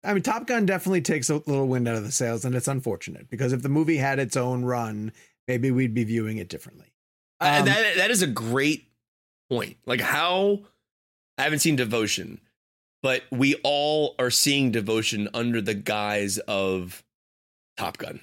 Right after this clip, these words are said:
Speaker 2: I mean, under
Speaker 1: Sure.
Speaker 2: the, under the, the mindset of having seen Top Gun. So when you see Glenn Powell again on screen, again, I haven't seen Devotion, but when you see him on screen again and there's planes involved, there's no way your mind doesn't think about it. It's not
Speaker 1: Sure.
Speaker 2: possible.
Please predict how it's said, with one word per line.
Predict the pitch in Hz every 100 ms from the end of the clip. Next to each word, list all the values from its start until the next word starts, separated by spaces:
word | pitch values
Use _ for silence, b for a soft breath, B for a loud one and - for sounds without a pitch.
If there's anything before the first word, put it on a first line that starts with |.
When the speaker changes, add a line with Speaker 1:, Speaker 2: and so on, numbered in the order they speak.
| -
Speaker 2:
I | 131
mean, | 127
under | 127 135
Speaker 1:
Sure. | 123
Speaker 2:
the, |
under | 120 120
the, | 117 113 120
the | 117
mindset | 117 123 123 123
of | 113
having | 107 117 107 101
seen | - 107
Top | 95 101 -
Gun. | 95 -
So | - 120 104 B B _ _ _ _ _ _ -
when | 107 117 113
you | 120
see | 143
Glenn | 139 139 135
Powell | 143 135 139
again | 135 139
on | 131
screen, | - 143
again, | 117 120
I | 110
haven't | 117 113
seen | 131
Devotion, | 117 117 120 110
but | 101
when | 104
you |
see | 104 139
him | 135
on | 131
screen | - 196 160
again | 113 107 104 101
and | 104
there's | 101 -
planes | - 160 175 135
involved, | 113 101 92 90 98 - _ _ -
there's | 123 120
no | 127 165 196
way | 175 165 156
your | 135 131
mind | 117 120 120 113 104
doesn't | 113 113 113 110
think | - - 160 139
about | 98 92 85 90
it. | -
It's | - 131
not | 120
Speaker 1:
Sure. | - -
Speaker 2:
possible. | 131 113 - 95 87 -